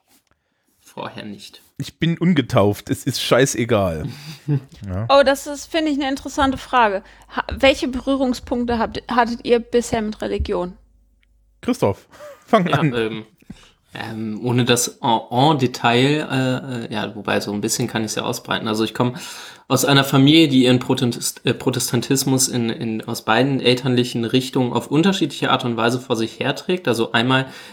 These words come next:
Speaker 1: in einer vornehmen Zurückhaltung auch der eigenen, ähm, Kirchenmitgliedschaft gegenüber zugehörig, also sehr hanseatisch. Der Teil der Familie kommt nämlich aus Hamburg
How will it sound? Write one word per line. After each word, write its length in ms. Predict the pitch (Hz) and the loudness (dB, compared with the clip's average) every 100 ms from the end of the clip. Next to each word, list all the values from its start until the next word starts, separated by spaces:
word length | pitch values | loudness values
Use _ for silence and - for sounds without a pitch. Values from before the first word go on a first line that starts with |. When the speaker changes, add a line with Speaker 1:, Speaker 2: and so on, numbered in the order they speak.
| - | -6
Speaker 1:
in 160 | 135 113 | 0 2
einer 260 | 113 117 | 2 0
vornehmen 540 | 113 - 127 139 120 117 | -2 0 4 4 4 2
Zurückhaltung 760 | - 120 139 - 165 165 139 | -2 0 0 2 2 2 -2
auch 180 | 127 123 | -2 -2
der 180 | - 117 | 0 2
eigenen, 560 | 120 123 131 120 120 123 - - _ | 2 2 2 2 0 -6 -18 -20 _
ähm, 760 | 127 107 107 110 110 107 113 110 | -2 0 0 0 0 0 -2 0
Kirchenmitgliedschaft 1080 | 131 131 131 117 123 - 175 - 170 170 - | 2 4 2 0 -2 -4 -4 -2 -4 -4 -2
gegenüber 720 | 156 156 151 151 151 147 _ | -2 -2 -4 -2 -2 -2 _
zugehörig, 540 | - 156 151 165 165 123 | -6 -4 -2 0 2 4
also 140 | 117 | 2
sehr 280 | 113 127 135 | 4 4 2
hanseatisch. 640 | 127 113 110 123 170 185 | 0 0 0 -2 -2 -4
Der 160 | - 135 | -2 -4
Teil 160 | - | -2
der 80 | 120 | -4
Familie 320 | 120 120 117 | -2 -4 -6
kommt 220 | 113 123 117 | -6 -10 -8
nämlich 240 | 117 - | -8 -6
aus 180 | - - | -8 -4
Hamburg 360 | 131 175 185 | -4 -2 -4